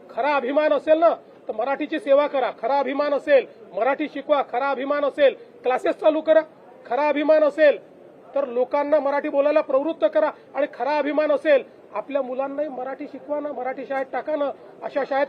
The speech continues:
का टाकता, जिथे मराठी ही तिसरी भाषा आहे? आणि महानगरपालिकेच्या अशा शाळा का सुरू करता, की ज्या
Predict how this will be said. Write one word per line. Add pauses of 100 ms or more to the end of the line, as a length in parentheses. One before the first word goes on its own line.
का
टाकता, (340)
जिथे
मराठी (480)
ही
तिसरी
भाषा
आहे? (680)
आणि
महानगरपालिकेच्या
अशा
शाळा
का
सुरू
करता, (380)
की
ज्या